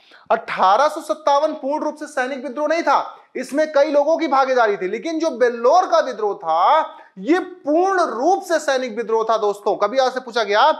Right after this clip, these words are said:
कि निम्न में से वह कौन सा सैनिक विद्रोह है जो पूर्ण रूप से सैनिक विद्रोह रहा, तो दस जुलाई अठारह सौ छह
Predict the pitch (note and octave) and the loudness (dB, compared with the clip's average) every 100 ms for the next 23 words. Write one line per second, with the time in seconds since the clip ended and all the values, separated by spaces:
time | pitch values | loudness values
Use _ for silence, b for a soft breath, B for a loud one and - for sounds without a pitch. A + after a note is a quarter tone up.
0 | B B B B3 C4+ D#4 D4+ C4 D4 C#4+ | B B B -2 0 0 -2 -4 -4 -4
1 | C#4 C#4 B3 D4 D4 C#4 C4+ A#3+ A#3+ G#3 | -4 -2 -2 0 -2 -4 -4 -4 -6 -10
2 | G3 A3 A3 B3+ C4 - B3+ C#4 B3 C4+ | -2 0 2 0 -2 -10 -6 -4 -2 -2
3 | - C#4 C4 A#3 A3+ G#3+ G#3 G3 F#3 A#3 | -2 -6 -4 -4 -4 -4 0 0 4 4
4 | D4+ C#4+ B B C4 F#3+ D4+ D4 C4 C4 | 2 0 B B -6 2 2 2 -2 0
5 | C4 B3+ B3 A3 A3 A3 G#3+ G#3+ A#3 D4+ | 2 0 -2 0 2 0 -2 -6 -2 0